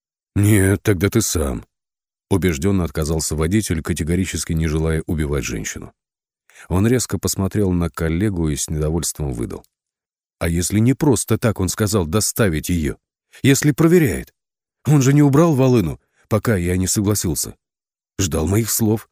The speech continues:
Ну ты ж там был!" А вдруг он трахал ее и решил: "Не гони! Если бы важна была, тогда не отдал. Я не буду". Не так. А как?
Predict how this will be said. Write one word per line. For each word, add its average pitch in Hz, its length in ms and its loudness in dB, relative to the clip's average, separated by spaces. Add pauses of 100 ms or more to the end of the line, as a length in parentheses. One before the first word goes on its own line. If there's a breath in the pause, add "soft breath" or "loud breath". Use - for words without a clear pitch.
(640)
Ну 220 100 4
ты 202 140 4
ж - 60 0
там 190 180 6
был!" 92 240 -2 (720)
А - 100 -8
вдруг 110 240 -2
он 117 100 0
трахал 98 360 -2
ее 60 200 -6 (240 soft breath)
и 101 100 0
решил: 110 420 4 (500)
"Не 101 300 0
гони! 104 800 2 (360 soft breath)
Если 87 340 -2
бы 90 140 0
важна 92 520 0
была, 67 380 -2
тогда 78 380 -4
не 90 160 0
отдал. 69 580 -2 (500)
Я 71 260 -4
не 78 120 -4
буду". 62 320 -8 (840)
Не 107 440 2
так. - 300 -10 (880)
А 156 180 2
как? 160 400 0